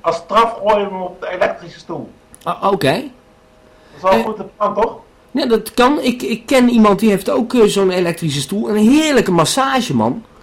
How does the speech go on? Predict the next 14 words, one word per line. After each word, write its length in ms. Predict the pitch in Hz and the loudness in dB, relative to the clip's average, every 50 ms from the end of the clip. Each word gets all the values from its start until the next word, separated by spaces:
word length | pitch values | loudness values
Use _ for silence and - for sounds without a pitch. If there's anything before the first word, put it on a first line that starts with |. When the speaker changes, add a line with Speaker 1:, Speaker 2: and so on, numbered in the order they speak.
| - _ _ _ _ _ _ _ _ _ | -20 _ _ _ _ _ _ _ _ _
Speaker 1:
Ja, 320 | - 233 247 220 196 214 | 0 2 4 6 4 4
hè, 80 | 233 226 | 4 2
inderdaad. 440 | 196 180 - 196 202 185 - - | -2 -4 -2 -2 0 0 -2 -4
Je, 240 | 156 156 160 180 - | -8 -12 -14 -14 -14
op 240 | 170 170 - - - | -14 -14 -16 -12 -10
één 280 | 190 202 233 240 208 - | -8 -6 -6 -8 -10 -12
druk 240 | - - 214 233 - | -10 -8 -8 -8 -8
op 120 | - - - | -10 -14 -16
de 60 | - - | -18 -14
knop, 320 | - 208 202 202 202 - | -10 -10 -10 -10 -8 -6
eh, 200 | 190 185 180 175 175 170 | -4 -4 -4 -2 -2 -4
dan 180 | 170 170 170 165 - | -4 -4 -8 -12 -10
gaat, 280 | - 180 170 170 - | -6 -6 -6 -4 -4
eh, 280 | 160 156 156 156 156 156 | -2 0 2 2 2 2